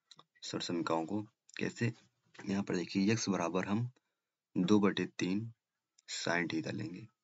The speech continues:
उसको put up करके आगे solve कर लेंगे तो उससे भी आ जाएगा। और इसको सूत्र से लगा लें तो देखिए इसका सूत्र क्या होता है, सूत्र कि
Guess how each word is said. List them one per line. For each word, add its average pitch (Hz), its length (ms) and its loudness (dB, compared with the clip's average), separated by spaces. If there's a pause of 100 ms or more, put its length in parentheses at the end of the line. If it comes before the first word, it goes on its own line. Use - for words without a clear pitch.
(1400)
उसको - 200 -4
put - 200 -4
up 90 100 -2
करके 90 260 -2
आगे 90 180 0
solve 87 240 -4
कर 92 140 -4
लेंगे 95 240 -4
तो - 140 -6
उससे 82 240 -6
भी 87 140 -4
आ 87 60 -4
जाएगा। 92 340 -8 (1080)
और - 220 -12
इसको - 200 -8
सूत्र 98 340 -4
से 101 140 -4
लगा 87 220 -2
लें 87 180 -6
तो 107 120 -10 (260)
देखिए 85 240 -8
इसका - 180 -10
सूत्र - 340 -8
क्या 85 140 -12
होता - 260 -16
है, 107 160 -20 (1500)
सूत्र - 600 -10 (2750)
कि 101 120 -12